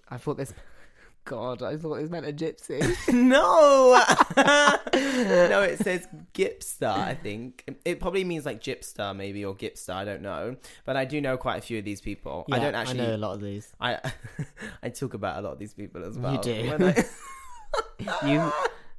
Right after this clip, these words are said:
Speaker 1: oh no, I can't
Speaker 2: I
Speaker 1: say
Speaker 2: think
Speaker 1: that.
Speaker 2: this is my number, you cannot say that. And I think this is the number one group of people I probably love to hate, I'll, I'll say.
Speaker 1: <laughs>
Speaker 2: Um, you know, you
Speaker 1: You,
Speaker 2: know.
Speaker 1: um,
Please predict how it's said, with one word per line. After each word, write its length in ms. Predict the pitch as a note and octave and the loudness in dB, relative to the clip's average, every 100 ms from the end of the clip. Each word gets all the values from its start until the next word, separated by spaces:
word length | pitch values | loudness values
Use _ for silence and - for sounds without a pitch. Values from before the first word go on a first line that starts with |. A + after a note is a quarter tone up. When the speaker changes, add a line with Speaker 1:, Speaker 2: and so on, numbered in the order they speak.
| - - C#3 | -14 -10 -4
Speaker 1:
oh 100 | B2+ | -2
no, 160 | B2 | 0
I 60 | A2+ | -2
can't 180 | - A2+ | -2 -2
Speaker 2:
I 60 | |
Speaker 1:
say 40 | C#3+ | 0
Speaker 2:
think 120 | D#3+ | -2
Speaker 1:
that. 60 | D#3 | -2
Speaker 2:
this 120 | D#3 | -6
is 100 | D#3 | -4
my 140 | D3+ C#3+ | -2 -2
number, 320 | C#3 D3 C#3+ | -2 -4 -6
you 180 | D3 D3 | -6 -4
cannot 360 | E3+ D#3+ D3+ | -2 0 -2
say 220 | - D3+ C#3 | 0 -2 0
that. 380 | B2 C3 D3 - | 0 0 -2 -2
And 180 | D#3 D#3 | -2 2
I 200 | G3+ C3+ | 2 2
think 220 | - D3+ | -4 -2
this 200 | D#3 D#3 | 0 0
is 100 | D3+ | -2
the 100 | D3+ | -4
number 260 | C#3+ C#3+ C#3 | -4 -4 -2
one 240 | C3+ C3+ | -2 -4
group 260 | C3 C3 C3+ | -6 -8 -8
of 80 | |
people 300 | - B2+ A#2+ | -8 -8 -4
I 80 | A2+ | -4
probably 580 | A2+ A#2 A#2 A2+ A2+ A2+ - _ - | -4 -8 -6 -6 -6 -8 -14 _ -12
love 300 | B2+ A2+ - | -6 -6 -8
to 120 | A2+ | -10
hate, 340 | G#2 G2 F#2+ - | -8 -8 -10 -10
I'll, 280 | G#2+ G#2+ - | -8 -8 -4
I'll 120 | D3 | -4
say. 340 | B2+ C#3+ B2+ A#2+ | -2 -2 -4 -4
Speaker 1:
<laughs> 280 | D#3 D#3 - | -2 -2 -4
Speaker 2:
Um, 720 | B2+ A#2 A#2 A2+ F#3+ F3 E3 - | -6 -4 -4 -6 -8 -10 -12 -4
you 200 | F#3 C3 | -2 0
know, 360 | A#2+ A#2 - - | 0 2 2 -2
you 180 | F3 F#3+ | -2 2
Speaker 1:
You, 80 | D3+ | 4
Speaker 2:
know. 640 | F#3 F3 E3 D#3 D#3 D3+ C#3 | 4 6 6 6 4 0 -6
Speaker 1:
um, 560 | G#3 A#3 A3 - - | -8 -6 -2 2 2